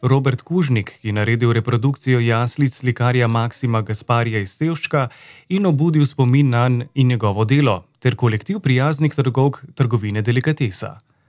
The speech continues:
Podelili so še dve bronasti taborski priznanji, prejela sta jih Joško Cerkvenik, vitez krvodajalstva, ki je kri daroval že več kot stokrat,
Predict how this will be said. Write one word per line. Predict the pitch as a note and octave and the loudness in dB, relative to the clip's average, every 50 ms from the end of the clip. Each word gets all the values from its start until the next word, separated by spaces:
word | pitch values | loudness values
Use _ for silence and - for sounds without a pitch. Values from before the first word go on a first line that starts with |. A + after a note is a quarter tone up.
| _ _ _ | _ _ _
Podelili | - F3 E3+ D3+ F#3 D#3+ F#3+ F#3+ F3 E3 | -2 0 2 2 2 2 2 0 0 0
so | C#3 - C#3 | 0 0 -2
še | B2+ - C#3+ | -2 0 -2
dve | C3 B2 C3 D3+ D3+ | -2 0 2 0 2
bronasti | C3 C3 C3 C3+ C#3+ C#3 C3+ B2 - C3+ A#2+ | 2 2 2 2 2 0 0 -2 -2 -4 -2
taborski | - A#2+ A#2 A#2+ A#2 C3 B2 - - - A2 | 0 0 0 0 2 0 -2 -2 -4 -6 -6
priznanji, | - - G#2 F2+ G#2 G#2+ A2 C3 D3 E3 F3+ F3+ D3 | -4 -4 -6 -4 -2 0 0 0 0 0 0 -2 -2
prejela | - B2 A#2 A2 A2+ A2 A2+ G#2+ | -2 -2 -2 -2 -2 -2 -2 -4
sta | G#2 - - A2+ G#2+ | -4 -4 -4 -2 -2
jih | G2+ - A#2 | -2 -2 -4
Joško | A2+ A#2 A2+ - - - A2 F#2+ | -2 -2 -2 -4 -6 -8 -8 -8
Cerkvenik, | - G#2+ F#2+ - - B2 C3 C#3+ D#3+ E3+ D3+ - - C3 - - | -8 -10 -10 -6 0 0 2 2 0 -2 -4 -8 -14 -16 -8 -4
vitez | A#2 D3 E3+ D#3 - C#3 A#2+ - | -2 0 0 0 0 -2 -2 -2
krvodajalstva, | - C3 A2 G#2+ A2+ G2+ G#2+ G#2 G#2 A2 A#2+ B2 - - B2+ B2 A2 G#2 | -4 -4 -2 -2 -2 -2 0 0 0 0 0 -2 -4 -2 0 0 0 -2
ki | - - G#2 | -4 -6 -6
je | G2+ G2 - | -6 -6 -6
kri | - A#2+ C3+ B2+ | -2 -2 0 0
daroval | A#2 A2+ G#2+ G2 G2 G2+ G2+ G2 F#2 | 0 0 -2 0 0 0 0 -2 -2
že | G#2 | -4
več | F#2+ G2+ G2 - - | -4 -4 -4 -6 -8
kot | - G2 F2+ | -12 -12 -12
stokrat, | - - - - D3+ D3 - D#3 C#3+ B2+ - | -12 -8 -2 -2 -2 0 0 0 0 0 -2